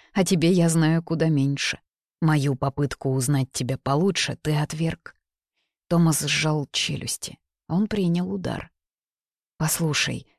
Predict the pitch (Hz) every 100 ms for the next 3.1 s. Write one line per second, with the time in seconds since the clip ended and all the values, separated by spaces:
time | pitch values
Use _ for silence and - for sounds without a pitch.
0 | _ _ 147 143 139 127 143 139 131 131
1 | 131 139 127 131 - 127 135 170 175 -
2 | - 127 127 127 - 151 - 120 - -
3 | -